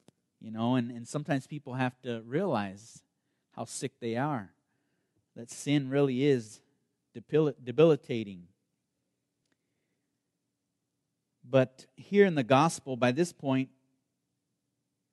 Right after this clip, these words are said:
Jesus is affirmed. He's affirmed by Mark. He's affirmed by the Father from heaven. He's affirmed by the disciples, right? The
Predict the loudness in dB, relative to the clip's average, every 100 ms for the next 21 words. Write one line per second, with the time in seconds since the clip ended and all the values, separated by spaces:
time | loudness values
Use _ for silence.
0 | _ _ -18 -8 -6 -4 -6 -10 -14 -16
1 | -8 -6 -4 -6 -10 -6 2 2 2 0
2 | 2 2 4 8 8 8 2 -18 _ _
3 | _ _ _ -6 -4 -4 2 4 4 2
4 | 4 4 6 4 0 -4 2 6 6 4
5 | 0 -4 0 6 6 6 -2 -4 -16 _
6 | _ _ _ _ _ _ -6 -4 2 4
7 | 6 8 8 6 -6 -2 6 6 6 4
8 | 2 2 2 2 2